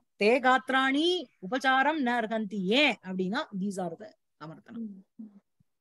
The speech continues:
Speaker 1: கிளியரா இருக்கா?
Speaker 2: ம்.
Speaker 1: பிரபா, கிளியரா இருக்கா?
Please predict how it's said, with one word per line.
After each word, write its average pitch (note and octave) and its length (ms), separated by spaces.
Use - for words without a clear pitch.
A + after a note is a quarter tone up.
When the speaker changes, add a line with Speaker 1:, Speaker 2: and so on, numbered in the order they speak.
Speaker 1:
கிளியரா G#3+ 200
இருக்கா? G#3+ 400
Speaker 2:
ம். C4+ 320
Speaker 1:
பிரபா, F#3 220
கிளியரா G3+ 180
இருக்கா? G3+ 420